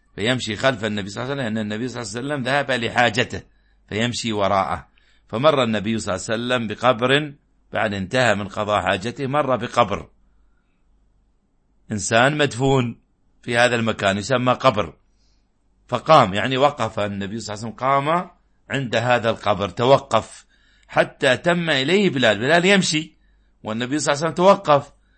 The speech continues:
فبلال وصل إلى النبي صلى الله عليه وسلم، أدرك النبي صلى الله عليه وسلم، بلغ النبي صلى الله عليه وسلم، فقال له النبي صلى الله عليه وسلم: "ويحك يا بلال". ويحك هذه كلمة ترحم،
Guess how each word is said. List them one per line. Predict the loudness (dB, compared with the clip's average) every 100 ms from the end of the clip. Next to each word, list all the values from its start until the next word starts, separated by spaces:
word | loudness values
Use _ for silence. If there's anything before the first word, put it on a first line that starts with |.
| _
فبلال | -8 -4 2 4 6
وصل | 4 6 4 4
إلى | 4 2
النبي | 2 0 0
صلى | 0 -2
الله | -2
عليه | -4
وسلم، | -4 -6 0
أدرك | 0 2 0 0
النبي | -2 -2 -4 -4
صلى | -2 -4
الله | -2
عليه | -4
وسلم، | -4 -8 -10 _ _ _ 4
بلغ | 6 6 4 6 6 4
النبي | 0 -2 0 0 0
صلى | 0
الله | 2
عليه | 2
وسلم، | 2 -4 -2 -2 -2 -6 _ _ _ _ _ _ _
فقال | -8 2 4 4 4
له | 0 -2
النبي | -4 -4 -6
صلى | -10
الله | -10
عليه | -8
وسلم: | -6
"ويحك | -2 -2 -2 -4 -2
يا | 0 0
بلال". | 0 2 2 0 -8 _ _ _ -6
ويحك | -2 0 0 -2 -4
هذه | -10
كلمة | -6 -4 -2 -4
ترحم، | -2 0 0 -2 -8